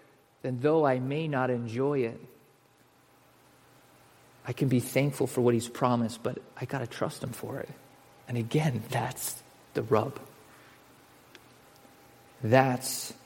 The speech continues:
where I need to come to him. And we see the connection even in the passage over and over and over again.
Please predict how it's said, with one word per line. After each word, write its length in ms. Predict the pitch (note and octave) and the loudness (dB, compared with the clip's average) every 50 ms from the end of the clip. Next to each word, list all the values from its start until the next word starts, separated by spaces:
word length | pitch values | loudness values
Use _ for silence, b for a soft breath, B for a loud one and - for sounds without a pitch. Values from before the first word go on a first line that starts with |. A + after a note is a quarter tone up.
| - - - - - - - - - - - - - B B B B B B B - - | -20 -20 -20 -20 -20 -20 -20 -20 -20 -20 -20 -20 -20 B B B B B B B -6 0
where 160 | A#2 B2+ A#2+ | 2 2 4
I 220 | A2+ B2+ C3 C3+ | 4 4 4 4
need 180 | C#3 C3 B2+ A#2 | 4 4 4 2
to 80 | A#2 | 2
come 300 | A2+ - - A#2+ A2 A2 | 0 0 0 0 0 0
to 40 | G#2+ | 0
him. 320 | G#2+ G#2+ A2 G2+ G2 G2 G#2 - - - - - _ _ _ _ _ _ _ _ _ _ _ _ _ _ _ _ _ _ _ - | -2 -2 -4 -4 -4 -6 -10 -12 -18 -20 -20 -20 _ _ _ _ _ _ _ _ _ _ _ _ _ _ _ _ _ _ _ 0
And 80 | C3 | 2
we 80 | C#3 D3+ | 4 4
see 200 | D3 - G3 F3+ | 4 4 4 4
the 100 | D3 C#3+ | 4 2
connection 640 | - - D#3 C#3+ C#3+ D#3 E3 - - - C3 A#2+ B2+ | 2 0 -2 0 0 0 -2 -4 -6 -6 -4 -2 -2
even 240 | C#3 C#3+ C3+ D3 C#3+ | -2 -2 0 0 -2
in 100 | C#3 C3 | -2 -2
the 80 | B2+ | -2
passage 640 | - - - C3+ D3 D#3+ D3+ - - G#2+ F#2+ F#2 - - - - _ _ _ _ _ _ - | -4 -2 -2 -2 -2 -4 -4 -6 -8 -8 -8 -10 -14 -18 -20 -20 _ _ _ _ _ _ 2
over 380 | - D#3 E3 F3 D#3+ D3 D3+ D3 | 6 6 8 8 6 6 4 4
and 80 | C3+ C3+ | 4 4
over 340 | - D#3 D#3+ D#3 C3+ C#3 C3 | 4 2 2 4 4 2 0
and 80 | B2 - | 0 2
over 360 | - C#3 D3 D3 C#3 C3 A#2 | 2 2 2 2 0 0 -2
again. 360 | G#2+ G#2+ G#2 G#2 G#2 - - | -2 -2 -4 -8 -10 -12 -14